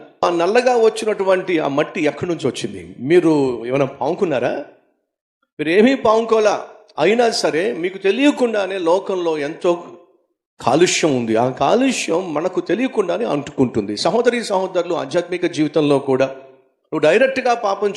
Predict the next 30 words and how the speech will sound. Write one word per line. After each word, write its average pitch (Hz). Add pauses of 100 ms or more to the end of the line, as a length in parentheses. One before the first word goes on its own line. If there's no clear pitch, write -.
చేయకపోయినా 160
ఎంతో 254
కొంత 220
ఈ 196
లోకంలో 202
ఉన్న 180
మాలిన్యము 147 (280)
నీకు 147
అంటుకుంటుంది. - (580)
సాయంత్రం 247
అయ్యేసరికి 196
ఏం 180
చేస్తాం? 131
ఇంటికి 156
వచ్చి 165
స్నానం 143
చేస్తాం. 120
ఎందుకు 269
స్నానం 208
చేస్తున్నావు? 180
మురికిలో 196
నువ్వు 175
దొరిలావు 160
కాబట్టి? 143
కానే 185
కాదు. 104
మరి 139
ఎందుకు 247
స్నానం 185
చేస్తున్నావు? 160